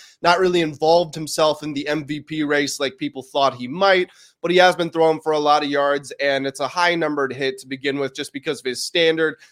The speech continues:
And when you consider that the Jags, you know, they're these huge favorites. They just gotta run the ball. Um,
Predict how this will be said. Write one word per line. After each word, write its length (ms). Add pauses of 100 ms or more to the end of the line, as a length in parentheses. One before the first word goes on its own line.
(120)
And 160
when 180
you 80
consider 520
that 340
the 100 (100)
Jags, 520 (440)
you 80
know, 140
they're 160
these 220
huge 260
favorites. 400
They 120
just 180
gotta 220
run 300
the 60
ball. 560 (200)
Um, 440